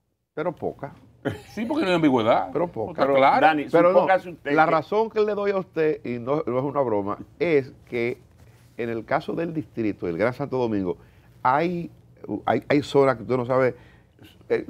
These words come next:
Speaker 1: ¿estoy en el distrito o estoy en San-, eh, eh, en, eh, eh, en la provincia?
Speaker 3: El country club, di-, explíqueme.
Speaker 2: No,
Speaker 1: Exactamente.
Speaker 2: no hay teteo en el country club, está en el, el, el country, el country está en la
Speaker 1: El,
Speaker 2: provincia.
Speaker 1: el country está en la provincia,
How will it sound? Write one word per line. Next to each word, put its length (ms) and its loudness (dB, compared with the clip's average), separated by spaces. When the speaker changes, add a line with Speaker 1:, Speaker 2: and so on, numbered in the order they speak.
Speaker 1:
¿estoy 360 6
en 120 2
el 100 2
distrito 440 2
o 40 6
estoy 260 4
en 60 2
San-, 240 0
eh, 320 4
eh, 60 6
en, 80 0
eh, 80 -6
eh, 280 4
en 120 6
la 80 6
provincia? 480 2
Speaker 3:
El 120 2
country 380 2
club, 320 -4
di-, 80 4
explíqueme. 640 -6
Speaker 2:
No, 60 4
Speaker 1:
Exactamente. 460 4
Speaker 2:
no 40 2
hay 80 0
teteo 240 -4
en 60 0
el 40 -6
country 200 -8
club, 100 -6
está 140 -6
en 80 -4
el, 140 -8
el, 380 -8
el 60 -10
country, 300 0
el 100 -4
country 240 6
está 120 -2
en 40 6
la 60 6
Speaker 1:
El, 40 2
Speaker 2:
provincia. 400 2
Speaker 1:
el 120 2
country 300 2
está 120 0
en 60 2
la 60 6
provincia, 480 -2